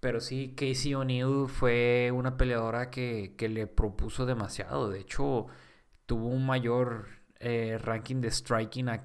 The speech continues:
a, en contra de Modafferi, ¿no? Y era su última pelea ya para, para despedirse de las artes marciales mixtas. No sé si vaya a seguir compitiendo en jiu-jitsu, porque una de sus bases es el jiu-jitsu. Es muy, muy buena en jiu-jitsu.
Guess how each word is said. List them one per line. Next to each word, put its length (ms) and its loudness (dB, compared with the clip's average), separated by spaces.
a, 220 -4
en 140 -8
contra 360 -8
de 100 -6
Modafferi, 640 -2
¿no? 320 -8
Y 100 2
era 140 4
su 100 0
última 320 2
pelea 240 2
ya 160 2
para, 640 2
para 840 -2
despedirse 840 -2
de 80 0
las 160 -4
artes 220 -8
marciales 500 -4
mixtas. 320 -8
No 160 -6
sé 120 -6
si 140 -2
vaya 200 -2
a 40 -6
seguir 320 -4
compitiendo 580 -2
en 100 -4
jiu-jitsu, 460 -8
porque 260 -4
una 320 -4
de 80 -4
sus 200 -6
bases 360 -6
es 140 -4
el 180 -4
jiu-jitsu. 380 -10
Es 100 -6
muy, 380 6
muy 220 4
buena 280 -2
en 60 -4
jiu-jitsu. 500 -6